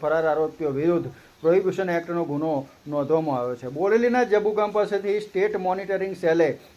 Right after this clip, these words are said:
બાતમીના આધારે ઇંગ્લિશ દારૂ ભરેલી બોલેરોનો પીછો કરી અને તેને ઝડપી પાડી છે. જો કે, બુટલેગરો ગાડી મૂકી અને ફરાર થઈ ગયા છે, જેથી પોલીસને બુટલેગરોનો પતો લાગેલો નથી અને પોલીસે આ ભાગેડુઓને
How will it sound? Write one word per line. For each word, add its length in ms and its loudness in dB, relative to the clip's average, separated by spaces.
બાતમીના 460 0
આધારે 300 2
ઇંગ્લિશ 320 -2
દારૂ 260 0
ભરેલી 460 -2
બોલેરોનો 500 2
પીછો 320 -4
કરી 320 2
અને 120 -4
તેને 220 -4
ઝડપી 360 -6
પાડી 260 2
છે. 100 2
જો 100 0
કે, 180 0
બુટલેગરો 640 2
ગાડી 380 4
મૂકી 260 -2
અને 100 -4
ફરાર 300 2
થઈ 180 -4
ગયા 240 2
છે, 140 -2
જેથી 440 -6
પોલીસને 500 2
બુટલેગરોનો 640 2
પતો 260 -2
લાગેલો 380 2
નથી 260 -2
અને 80 -6
પોલીસે 380 -2
આ 80 4
ભાગેડુઓને 680 -2